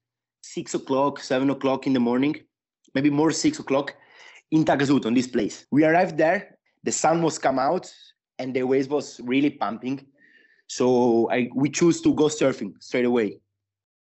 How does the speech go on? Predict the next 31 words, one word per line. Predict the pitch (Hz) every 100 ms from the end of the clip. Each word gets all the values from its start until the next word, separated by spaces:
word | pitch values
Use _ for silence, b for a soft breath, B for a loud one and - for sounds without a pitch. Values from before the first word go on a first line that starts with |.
| _ - -
Without | 123 127 120
sleep, | 123 139 127
without | 127 131 120
eat, | 127 -
like, | 120 101 -
just | 117 113
go | 131
surfing. | - 110 - - _ b b b b b b b _
So, | - 180 160 135 -
uh, | 135 127 123 117 113 104 90 73 50 50 - - - _ _ - - _
we | 120 131
arrive | 151 170
at | 175
home, | 185 185 180 170
we | 151
put | 147 156 156
our | 147
stuff, | 127 - 151 147 139 143
like, | 131 123 113 - - _ -
on | 120
the | 123
place, | 139 151 170 170 -
we | 104 117 113 110
dress | 101 139 135
our | 139 131
wetsuit, | 123 139 135 143 - -
bring | 110 135
the | 131
surfers, | - 135 131 143 143 - _ _ _ _ _ -
and | 123
go | 123 107 -